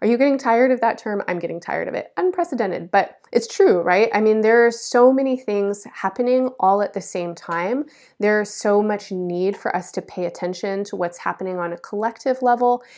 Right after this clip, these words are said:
and in whatever ways we can to participate in collective change through our personal lives.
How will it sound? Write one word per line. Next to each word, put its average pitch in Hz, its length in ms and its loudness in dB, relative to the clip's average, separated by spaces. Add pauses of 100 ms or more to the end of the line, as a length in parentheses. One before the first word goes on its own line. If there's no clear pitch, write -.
(240)
and 214 260 2
in 208 140 2
whatever 202 360 2
ways 180 420 -2
we 185 140 -6
can 196 480 -6
to 269 120 -6
participate 233 920 -4
in 196 140 -6
collective 185 520 -6
change 180 500 -6
through 202 180 -4
our 175 140 -2
personal 196 540 -6
lives. 170 520 -4